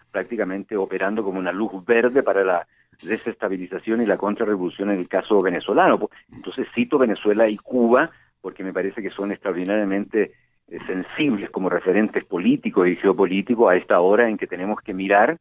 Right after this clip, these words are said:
desde el punto de vista de estas reflexiones por la muerte de Fidel,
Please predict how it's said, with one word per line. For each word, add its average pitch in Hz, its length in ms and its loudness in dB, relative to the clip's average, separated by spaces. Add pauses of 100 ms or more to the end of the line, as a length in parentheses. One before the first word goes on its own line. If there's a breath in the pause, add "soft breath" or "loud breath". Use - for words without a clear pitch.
(420)
desde 78 280 -10
el 82 60 -6
punto 135 280 0
de 101 80 4
vista 110 240 -2
de 98 60 4
estas 92 180 -6
reflexiones 85 440 -8
por 92 120 -6
la 87 80 -2
muerte 98 260 -4
de 104 140 0
Fidel, 117 380 0